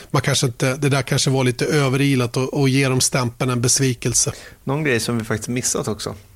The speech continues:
Speaker 2: är ju att Toro Rosso kommer kanske inte vara på griden nästa år.
Speaker 1: Nej,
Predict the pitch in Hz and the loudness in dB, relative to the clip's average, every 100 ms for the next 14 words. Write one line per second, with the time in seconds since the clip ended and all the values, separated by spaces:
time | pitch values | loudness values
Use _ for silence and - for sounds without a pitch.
0 | - - - - - - 117 110 110 101 | -20 -20 -20 -20 -14 -4 0 0 0 -2
1 | - - 113 107 135 - 143 - 120 110 | -8 -2 0 2 0 -2 -4 -2 -2 -2
2 | 104 107 - 104 104 131 107 101 95 95 | -2 -2 -2 -4 -2 -4 -2 -2 -2 -2
3 | 90 - - - - - - - - - | -4 -4 -8 -10 -18 -20 -20 -20 -20 -20
4 | - - - 123 120 | -20 -14 -2 0 2